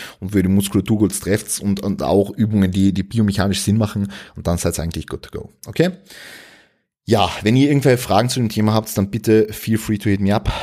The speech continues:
Ähm, wenn ihr Showpläne habt, dann hit me up. Und ansonsten war's jetzt eigentlich für diese Episode. Ähm, genau, so viel jetzt mal dazu. Ähm, bei irgendwelchen Fragen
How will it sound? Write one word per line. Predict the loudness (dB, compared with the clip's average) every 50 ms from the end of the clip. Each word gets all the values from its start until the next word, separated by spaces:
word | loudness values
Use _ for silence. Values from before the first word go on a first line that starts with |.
| -8 -8
Ähm, | -4 -2 0 0 2 2 2
wenn | 2 0 0
ihr | 2 2 4 4 4 4 2 -2 -4 -10 -12 -16 -20 -20 -20 _ -16 -16 -16 -18 -20 -20 _ -12
Showpläne | -6 -2 -2 -2 -2 0 0 0 0 0 0
habt, | 0 -2 -4 -6 -10 -10 -6
dann | -4 -2 -2 -4
hit | -4 -4 -6 -6 -2
me | -2 0 0
up. | 0 -2 -4 -8 -12 -14 -16 -16 -16 -18 -20 -18 _
Und | 0 0 0 0 0
ansonsten | -2 -2 -2 0 2 2 2 2 0 0 0 2 2 2 2 0
war's | 0 -2 -2 -4
jetzt | -4 -4 -4 -4
eigentlich | -4 -4 -6
für | -6 -6 -4
diese | -4 -4 -4 -6
Episode. | -6 -6 -8 -8 -6 -4 -4 -2 -2 -4 -4 -6
Ähm, | -8 -8 -6 -6 -6 -8 -8 -10 -14 -20 _ -10
genau, | -8 -6 -6 -6 -8 -10 -14
so | -12 -12 -10
viel | -6 -4
jetzt | -6 -6 -4 -6
mal | -6 -6
dazu. | -6 -6 -8 -8 -8 -10 -10 -10 -14 -18 -20 -18 -18 -18 -18 -20 -20 _ _ _
Ähm, | 2 4 4 4 4 4 4 4 2 2 0 -4 -10 _ _ _ _ _ _ _ _ _ _ _ -12 -12 -12 -2
bei | 2 2
irgendwelchen | 2 4 4 2 2 2 0 0
Fragen | 0 0 2 2 2 2 0 -2 -6